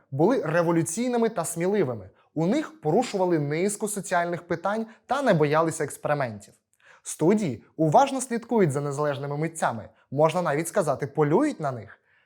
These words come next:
І тоді у режисерів виникають великі можливості щодо реалізації своїх творів. Саме завдяки продюсерам великих кінокомпаній ці фільми отримали чисельні сиквели та продовження,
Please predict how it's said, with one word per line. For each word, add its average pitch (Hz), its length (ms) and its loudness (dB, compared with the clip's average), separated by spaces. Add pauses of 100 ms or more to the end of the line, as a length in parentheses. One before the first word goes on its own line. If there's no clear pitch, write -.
(140)
І 180 120 2
тоді 151 500 -2 (100)
у 160 100 0
режисерів 196 420 0
виникають 196 540 -2
великі 143 540 0
можливості 185 640 -2
щодо 147 360 -4
реалізації 170 800 -2 (120)
своїх 254 340 -2
творів. 110 460 -2 (540)
Саме 254 380 6
завдяки 165 360 2
продюсерам 175 640 -2
великих 156 380 -2
кінокомпаній 202 800 -2 (240)
ці 190 240 2
фільми 233 380 0
отримали 214 500 2
чисельні 151 760 -2
сиквели 214 540 0 (220)
та 269 120 2
продовження, 135 760 -2